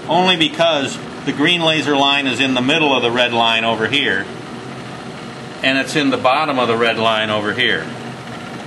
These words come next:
So what Gary's gonna do now is adjust the laser itself so this comes up a little bit. And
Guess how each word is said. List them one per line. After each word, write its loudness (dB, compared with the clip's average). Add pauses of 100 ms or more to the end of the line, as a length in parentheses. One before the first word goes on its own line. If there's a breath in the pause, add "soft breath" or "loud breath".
(220)
So 2
what 2
Gary's 2
gonna 0
do 4
now 2
is -2
adjust 0
the -2
laser 0
itself 2 (1000)
so 0
this -2 (120)
comes -2
up 2
a -4
little -4
bit. -4 (600)
And 0